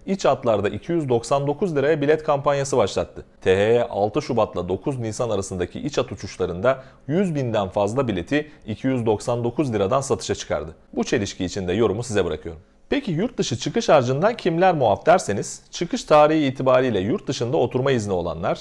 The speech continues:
yedi yaşını doldurmamış olanlar ve yurt dışına ticari amaçla sefer yapan kara, deniz, hava ve demir yoluyla toplu taşıma ve yük taşıma araçlarının mürettebatları bu harcı ödemeden yurt dışına çıkabiliyor. Gelelim asıl merak edilen soruya.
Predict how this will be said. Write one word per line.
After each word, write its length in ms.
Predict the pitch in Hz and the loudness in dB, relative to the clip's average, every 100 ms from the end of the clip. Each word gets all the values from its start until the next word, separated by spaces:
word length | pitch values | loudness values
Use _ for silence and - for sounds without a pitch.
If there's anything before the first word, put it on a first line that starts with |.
| - | -6
yedi 260 | 98 120 170 | -2 0 2
yaşını 320 | 120 131 147 | 0 0 2
doldurmamış 540 | 110 110 127 101 90 | 4 4 0 -2 -2
olanlar 520 | 87 80 82 143 - - | -4 -4 -4 -6 -6 -8
ve 80 | 92 | -4
yurt 260 | 98 185 - | -2 -2 -2
dışına 260 | - 95 | -6 -6
ticari 500 | 87 95 107 120 147 | -6 -2 2 2 0
amaçla 340 | 123 127 127 117 | -2 -2 -2 0
sefer 320 | 101 120 117 | 0 2 2
yapan 380 | 92 87 101 127 - | 2 0 -6 -8 -8
kara, 420 | - 101 110 117 | 0 2 4 2
deniz, 320 | 98 101 127 - | -2 -2 -4 -2
hava 300 | 104 131 113 | 2 4 2
ve 120 | 90 | -2
demir 240 | 98 139 | -2 -2
yoluyla 480 | 120 101 107 90 - - | 0 0 0 -2 -8 -2
toplu 300 | 123 127 202 | -2 0 0
taşıma 380 | 147 - 143 107 | -2 0 -2 -2
ve 60 | |
yük 240 | 95 349 - | -2 -2 -4
taşıma 300 | 120 127 135 | -6 -2 -2
araçlarının 460 | 101 95 95 87 | 0 -2 -4 -6
mürettebatları 800 | 87 107 101 92 85 - 101 160 - - 156 | -4 -2 -2 -2 -2 -2 0 0 -2 -8 0
bu 140 | 165 | 2
harcı 300 | 117 90 90 | 2 0 -2
ödemeden 360 | 107 101 80 87 | -2 -2 -2 -4
yurt 240 | 120 - | -4 -4
dışına 200 | 90 135 | -4 -6
çıkabiliyor. 440 | - 107 92 76 - _ | -2 -2 -2 -6 -12 _
Gelelim 340 | 147 208 226 220 | 4 4 4 2
asıl 240 | 180 202 190 | -2 -2 -2
merak 320 | 139 123 123 | 2 2 0
edilen 240 | 110 185 | 0 0
soruya. 360 | - 131 101 | 0 0 0